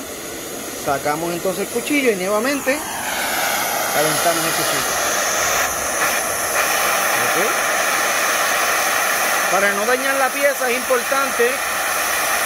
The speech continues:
marcar bien dónde vas a hacer el, el rotito, ¿ok? Marca bien dónde vas a hacer el rotito, porque una vez metas el cuchillo caliente, ya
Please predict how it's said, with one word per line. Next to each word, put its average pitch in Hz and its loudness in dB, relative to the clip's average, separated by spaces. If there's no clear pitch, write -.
marcar 196 2
bien 269 2
dónde 240 2
vas 240 2
a 247 0
hacer 240 2
el, 247 2
el 190 -4
rotito, 190 -2
¿ok? 156 -2
Marca 190 2
bien 240 0
dónde 233 0
vas 226 2
a 226 4
hacer 233 0
el 226 2
rotito, 220 0
porque 226 4
una 220 4
vez 233 2
metas 240 2
el 247 2
cuchillo 240 0
caliente, 240 4
ya 214 4